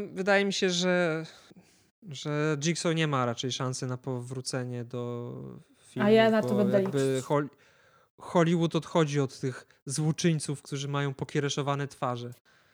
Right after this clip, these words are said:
Speaker 1: I myślę, że też z tego powodu nie zrobili go tak, y, zmasakrowanym w
Speaker 2: Że oni w
Speaker 1: serialu,
Speaker 2: serialu
Speaker 1: bo
Speaker 2: to ograli bardziej na zasadzie,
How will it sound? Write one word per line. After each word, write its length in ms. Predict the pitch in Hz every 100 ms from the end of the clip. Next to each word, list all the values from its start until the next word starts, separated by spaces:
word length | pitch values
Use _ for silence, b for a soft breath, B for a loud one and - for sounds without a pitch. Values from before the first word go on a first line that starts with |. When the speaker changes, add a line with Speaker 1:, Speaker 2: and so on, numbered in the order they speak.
| b -
Speaker 1:
I 100 | 165
myślę, 200 | 185 196
że 60 |
też 140 | 180 190
z 40 |
tego 180 | 190 185
powodu 320 | 185 185 175
nie 120 | 180
zrobili 380 | 170 175 175 165
go 140 | 160
tak, 360 | 156 170 - - 143 143 147 147 143
y, 40 |
zmasakrowanym 760 | 135 147 156 - 151 151 147 143
w 20 |
Speaker 2:
Że 80 | 320
oni 60 | 339
w 40 |
Speaker 1:
serialu, 160 | 370 370
Speaker 2:
serialu 280 | 330 339
Speaker 1:
bo 40 | 359
Speaker 2:
to 120 | -
ograli 340 | 269 254 302 277
bardziej 300 | 285 277 277
na 120 | 277
zasadzie, 760 | 254 262 285 269 262 277 269